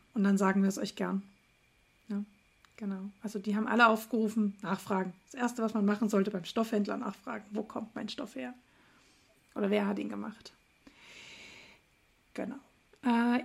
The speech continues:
ich habe, äh, einen Podcast passend zu unserem Einleitungsthema. Nämlich, äh, möchte ich euch den Podcast empfehlen, The Asian, oh, mein Englisch, tut mir leid, The Asian Suist Co-, Suist Collective.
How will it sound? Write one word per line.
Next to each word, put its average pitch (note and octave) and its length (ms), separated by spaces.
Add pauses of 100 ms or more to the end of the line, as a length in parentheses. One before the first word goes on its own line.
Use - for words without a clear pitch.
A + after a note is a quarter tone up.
ich - 260
habe, C4+ 760
äh, A3+ 640
einen G#3 200
Podcast - 460
passend A#3+ 380
zu - 220
unserem F#3+ 1160
Einleitungsthema. G#3+ 920 (200)
Nämlich, A3+ 1040
äh, A3+ 100
möchte A3+ 260
ich A3+ 100
euch G#3 120
den G#3+ 140
Podcast A3+ 560
empfehlen, G#3 640
The G#3+ 220
Asian, A3+ 600 (720)
oh, B3 80 (240)
mein B3 180
Englisch, G#3 520
tut G3+ 160
mir G3 60
leid, F3 180 (180)
The B3 220
Asian C#4+ 260
Suist A#3 520
Co-, - 120 (440)
Suist C#4+ 580
Collective. - 600